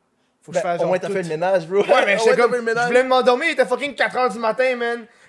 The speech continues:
Speaker 1: Faire du ménage à quatre heures du matin, là.
Speaker 2: C'est vrai, c'est vrai.
Speaker 1: C'est,
Speaker 2: Mais,
Speaker 1: c'est plus wack,
Speaker 2: mais
Speaker 1: là.
Speaker 2: honnêtement, ça revient aussi au strain. Je te jure,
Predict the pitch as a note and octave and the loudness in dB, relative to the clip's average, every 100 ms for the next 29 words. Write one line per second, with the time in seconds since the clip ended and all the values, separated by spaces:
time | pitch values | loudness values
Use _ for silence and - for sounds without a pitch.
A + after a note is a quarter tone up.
0 | - B3+ A#3 B3+ C#4+ C#4 A#3 A#3 C4 A#3 | 0 0 2 0 2 2 2 2 0 0
1 | A3 B3+ C4 A#3+ B3 A#3+ - C#3 C3 C3 | 0 2 2 2 2 0 -6 -8 -6 -8
2 | C3+ B2 B2 B2 - F#3 F3+ F3+ F3 G#3 | -10 -8 -6 -6 -4 -4 -4 -8 -14 -8
3 | G3+ G3+ E3 F3+ E3+ F#3 F#3 A3+ C#4+ F3+ | -2 -2 -2 -2 -2 -2 -2 -4 -2 -4
4 | D#3 F#3+ F#3+ - A#3+ D3 - E3 E3+ C#3 | -4 -4 -6 -8 -12 -12 -12 -8 -8 -10
5 | C3 - D3+ F3+ C4 | -10 -8 -4 -4 -6